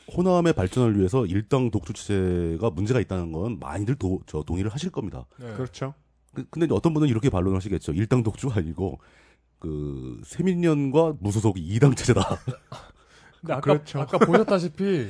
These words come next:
Speaker 1: <laughs> 결국은 그게 한 몸이다.
Speaker 2: 그
Speaker 3: 세민연 리사이클 시스템이기 때문에.
Speaker 1: 네.
Speaker 2: 그 우주의 힉스 장이 있듯이 전라도에는 <laughs> 민주당 장이 있기 때문에 무소속이라 해도, 예, 그렇습니다.
Speaker 1: 근데 이 주장을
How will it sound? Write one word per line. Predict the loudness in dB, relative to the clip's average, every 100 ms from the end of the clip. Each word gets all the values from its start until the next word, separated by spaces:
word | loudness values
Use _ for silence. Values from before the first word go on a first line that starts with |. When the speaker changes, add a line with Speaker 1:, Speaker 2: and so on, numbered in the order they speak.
| -8
Speaker 1:
<laughs> | _
결국은 | 2 4 4 2
그게 | 4 2
한 | 4 4
몸이다. | 4 2 0 -4 -2
Speaker 2:
그 | 2
Speaker 3:
세민연 | 4 4 2
리사이클 | 2 2 2 2 -2
시스템이기 | -4 0 0 0
때문에. | 0 0 0
Speaker 1:
네. | -2 -4 -6
Speaker 2:
그 |
우주의 | -6 -6 -2 2
힉스 | 2 0 -6 2
장이 | 4 4
있듯이 | 2 -2 0 2 2 2
전라도에는 | 2 6 8 8 6 4 0
<laughs> |
민주당 | -2 -2 4 4 4
장이 | 2 0 -2
있기 | -2
때문에 | -8 -8 -6 -6 -8 -14 -20 -18 -12
무소속이라 | -4 -2 -2 0 2 2
해도, | 2 0 -2 -6 -10
예, | -8 -6 -8 -12
그렇습니다. | -14 -12 -12 -12 -6
Speaker 1:
근데 | 4 4 4
이 | 2 0 -2
주장을 | -2 0 2 2 -2 -2